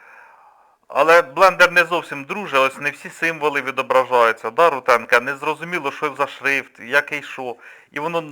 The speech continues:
ну, не наочно. І краще встановити ці шрифти як асети, а не як, е, шрифти. Тому що я роблю?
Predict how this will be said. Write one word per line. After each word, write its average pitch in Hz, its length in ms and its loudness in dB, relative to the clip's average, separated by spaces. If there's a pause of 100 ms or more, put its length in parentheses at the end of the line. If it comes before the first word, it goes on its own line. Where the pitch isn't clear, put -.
(300)
ну, 156 160 -12
не 147 120 -4
наочно. 147 640 2 (440)
І 127 340 -10 (360)
краще 175 420 4
встановити 139 560 0
ці - 140 -14
шрифти 156 360 -6
як - 280 2
асети, 107 480 0
а 107 140 2
не 113 120 0
як, 113 260 0
е, 107 240 -10
шрифти. - 520 -12 (840)
Тому 151 320 -6
що 165 220 -4
я 151 160 4
роблю? 127 460 -8